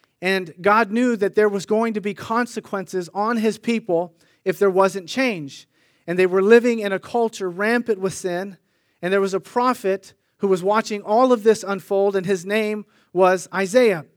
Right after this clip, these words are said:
who carried the weight of responsibility of helping to be the change that he wanted to see. And this is the conversation that we pick up in Isaiah chapter six, verse eight. He says, "Then I heard the voice of the Lord saying, 'Whom shall I send,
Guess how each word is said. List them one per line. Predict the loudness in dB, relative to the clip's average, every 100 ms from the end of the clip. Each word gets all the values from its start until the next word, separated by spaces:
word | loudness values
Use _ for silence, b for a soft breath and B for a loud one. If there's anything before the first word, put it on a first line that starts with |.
| _
who | -8
carried | -2 0 0 0
the | -2
weight | 0 2 2
of | -4
responsibility | -10 -6 -4 -4 -8 -6 -4 -2 -4 -4 -8 _ _ _ _ _ _ _ _
of | -6 -2
helping | -2 0 -2
to | -2 -4
be | -2 0 -2
the | -6
change | -8 -8 -10 -8
that | -6
he | -4
wanted | -4 -4 -4
to | -8
see. | -4 -4 -4 b b -4
And | -2
this | -2
is | -2
the | -6
conversation | -4 -4 -4 -2 -2 -2 -4
that | -4
we | -4
pick | -2 -2 0
up | -2 -2
in | -4
Isaiah | -2 0 -2 -2
chapter | -4 -6 -8
six, | -6 -8 -6
verse | -6 -4 -2
eight. | -4 -6 _ _ _ _ _ _ _ _ _ _ _
He | -6 0
says, | 2 2
"Then | 2 2
I | 0
heard | 0 0 0
the | -2
voice | 0 0 0 -2
of |
the | -2
Lord | 0 0 -2 -6
saying, | -8 -8 -8
'Whom | -8 -2 -2 -2 -6 -10 -18
shall | -8 -4 -4 -4 -8 _
I | -10 -8
send, | -6 -6 -4 -6 -12